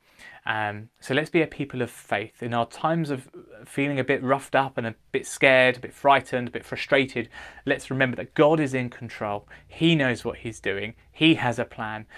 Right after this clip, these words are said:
Um, and we wanna see, we wanna be people who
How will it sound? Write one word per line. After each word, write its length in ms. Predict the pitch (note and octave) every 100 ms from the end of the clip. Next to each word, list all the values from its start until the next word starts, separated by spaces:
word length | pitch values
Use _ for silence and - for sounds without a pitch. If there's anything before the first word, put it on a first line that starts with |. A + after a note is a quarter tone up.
| - -
Um, 360 | A2+ A2 G#2+ G#2+ _ - -
and 220 | A#2+ A2+ A#2+
we 160 | D3
wanna 240 | C#3+ B2 A#2+
see, 500 | - - C#3 A#2+ A#2
we 160 | C3+
wanna 160 | C#3+ B2
be 120 | B2
people 260 | C#3+ C3 A2
who 260 | B2 C#3